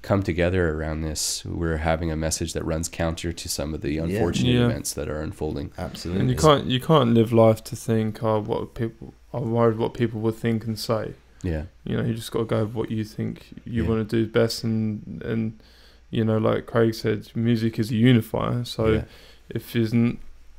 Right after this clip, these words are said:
Speaker 3: many people in music are very open, warm, and not narrow-minded, so they're
Speaker 1: Yeah.
Speaker 3: gonna accept the fact that,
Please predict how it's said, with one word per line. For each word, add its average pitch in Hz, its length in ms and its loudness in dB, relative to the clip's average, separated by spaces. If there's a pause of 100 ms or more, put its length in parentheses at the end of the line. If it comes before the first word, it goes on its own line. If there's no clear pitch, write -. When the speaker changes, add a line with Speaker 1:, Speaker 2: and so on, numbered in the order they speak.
(240)
Speaker 3:
many 127 320 4
people 131 320 0
in 117 100 4
music 117 300 2
are 113 40 -4 (120)
very 117 160 8
open, 113 300 2
warm, 110 200 4
and 110 80 0
not 110 140 0
narrow-minded, 110 680 0
so - 140 -6
they're 117 100 2
Speaker 1:
Yeah. - 60 4
Speaker 3:
gonna 110 200 2
accept 120 380 -8
the 117 60 -10
fact - 280 -8
that, - 220 -6